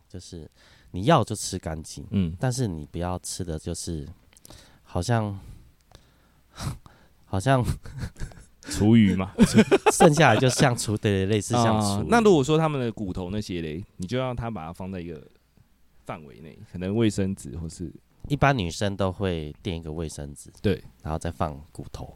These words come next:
Speaker 1: 这样子，
Speaker 2: 嗯。
Speaker 1: 然后再把它包起来，
Speaker 2: 嗯，
Speaker 1: 这样子。
Speaker 2: 这样是合格的。
Speaker 1: 让，让，让那个
Speaker 2: 收的人觉得不会啊。
Speaker 1: 收的人也比较，
Speaker 2: 对，对，对。
Speaker 1: 比较好收，他可能就抓那一坨就起来。啊，
Speaker 2: 对。
Speaker 1: 你假如说直接吐在桌上，那就会让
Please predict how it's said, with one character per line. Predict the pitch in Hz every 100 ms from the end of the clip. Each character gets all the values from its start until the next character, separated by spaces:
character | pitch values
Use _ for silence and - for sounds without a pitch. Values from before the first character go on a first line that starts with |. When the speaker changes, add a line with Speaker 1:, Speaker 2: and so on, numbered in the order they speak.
| -
Speaker 1:
这 | 107
样 | 87 98
子， | 95
Speaker 2:
嗯。 | - -
Speaker 1:
然 | 76
后 |
再 | 82 78
把 | 69
它 | 69
包 | - 73
起 | - -
来， | - _
Speaker 2:
嗯， | 104 78 - _ -
Speaker 1:
这 | 76 131
样 | 117
子。 | 135
Speaker 2:
这 |
样 | 160
是 | 90
合 |
格 | - 87 -
的。 |
Speaker 1:
让， | 160 139 127 113 104 _ _ _ _ _ _ _ 123
让， | 131
让 | 127
那 | 117
个 |
Speaker 2:
收 | 113 139 147
的 | 113
人 | 87 90
觉 | - 135
得 |
不 | 143
会 |
啊。 |
Speaker 1:
收 |
的 | 101
人 | 90
也 | 80
比 | 80
较， | 101 101 90 73
Speaker 2:
对， | 80 80
对， | 69 62
对。 | -
Speaker 1:
比 | -
较 | 101 107
好 | 87 67
收， | - 80
他 | 101
可 | 104
能 | 80
就 | 80 87
抓 | 92 82
那 | 82
一 | 76
坨 | - 87
就 | -
起 | - -
来。 | - - _
啊， | -
Speaker 2:
对。 | 165
Speaker 1:
你 | 104
假 | 101
如 | 101
说 | - 113 113
直 | - 95
接 | 104
吐 | 104 120
在 | 101 101 78 _ _ _ _ _ _ _
桌 | - 98 95
上， | - 80 90 _ - -
那 | 117
就 | 123 113
会 | 117
让 | 120 120